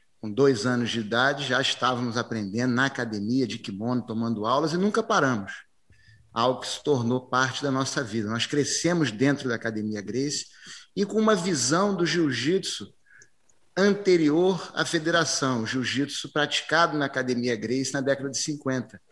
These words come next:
que era um jiu-jitsu integral, um jiu-jitsu completo, onde se dava uma ênfase muito grande na parte em pé de trocação, né? O Carson era craque na luta em pé, o João Alberto, e todos eles, porque treinavam muito isso.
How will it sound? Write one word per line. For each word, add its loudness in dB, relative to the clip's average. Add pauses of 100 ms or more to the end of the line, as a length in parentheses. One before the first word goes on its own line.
(320)
que 0
era 4
um 4
jiu-jitsu 0
integral, 4
um -2
jiu-jitsu -6
completo, 0
onde -2
se -2
dava 2
uma 0
ênfase 0
muito 2
grande 2
na -2
parte -2
em -8
pé 2
de -6
trocação, -6 (600)
né? -8
O -8
Carson -2
era -10
craque 0 (600)
na -8
luta -6
em -8
pé, 2
o -2
João -2
Alberto, 0
e -16
todos 2
eles, 0 (380)
porque -10
treinavam 0
muito -2
isso. -4